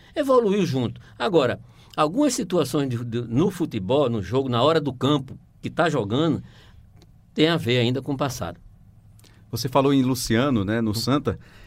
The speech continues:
Speaker 2: e quando você foi pro Corinthians, ele também foi, né?
Speaker 1: É, o Luciano no, no Corinthians, ele não, não era titular.
Speaker 2: É.
Speaker 1: No Santa Cruz, não. Ele, quando eu, eu, eu fui pro time titular, ele já era titular há tempo.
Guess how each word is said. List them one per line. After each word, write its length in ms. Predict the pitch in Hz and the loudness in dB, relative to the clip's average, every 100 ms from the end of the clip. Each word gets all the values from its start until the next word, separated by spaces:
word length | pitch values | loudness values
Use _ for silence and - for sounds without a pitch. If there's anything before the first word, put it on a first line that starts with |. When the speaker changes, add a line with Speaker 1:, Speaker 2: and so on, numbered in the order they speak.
| - 131 | -8 0
Speaker 2:
e 280 | 151 170 | 2 2
quando 180 | 165 175 | 2 0
você 160 | 180 175 | 0 0
foi 160 | 196 | 0
pro 120 | 180 175 | -2 0
Corinthians, 420 | 165 165 185 180 | 2 2 2 2
ele 160 | 208 | 2
também 320 | - 202 165 220 | 2 2 2 2
foi, 260 | 160 139 | 2 4
né? 160 | 120 123 - - - - | 2 -2 -8 -18 -16 -2
Speaker 1:
É, 180 | 165 123 | 0 0
o 220 | - 185 | -2 0
Luciano 500 | 180 180 226 233 202 | 0 2 2 2 2
no, 180 | 147 127 | 2 0
no 80 | 120 | -2
Corinthians, 420 | 113 117 135 165 | -2 -2 0 0
ele 60 | 170 | 2
não, 220 | 180 156 | 0 0
não 180 | 127 143 | 0 0
era 140 | 165 | -2
titular. 600 | 165 185 202 165 90 - - - - | -6 -10 -2 -2 -2 -6 -20 -20 -20
Speaker 2:
É. 40 | - - - | -20 -20 -8
Speaker 1:
No 100 | 117 | -8
Santa 300 | 113 135 139 | -2 -2 -2
Cruz, 180 | 143 277 | -4 -4
não. 280 | 247 107 90 | -2 -2 -4
Ele, 340 | 101 113 120 - | -8 -8 -10 -8
quando 180 | 113 117 | -6 -4
eu, 40 | 107 - | -6 -8
eu, 200 | 123 107 | -6 -4
eu 160 | 104 95 | -4 -6
fui 180 | - - | -8 -10
pro 100 | - | -8
time 240 | 113 104 | -6 -6
titular, 560 | 92 110 - 101 131 160 | -6 -10 -8 -4 0 0
ele 120 | 165 | -2
já 180 | 127 202 | 0 2
era 320 | 120 123 180 180 | 2 2 -2 -6
titular 420 | 135 120 113 156 | -12 -6 -2 -2
há 20 | 170 - - - - - | -4 -10 -20 -20 -14 -4
tempo. 320 | 107 92 | -4 -4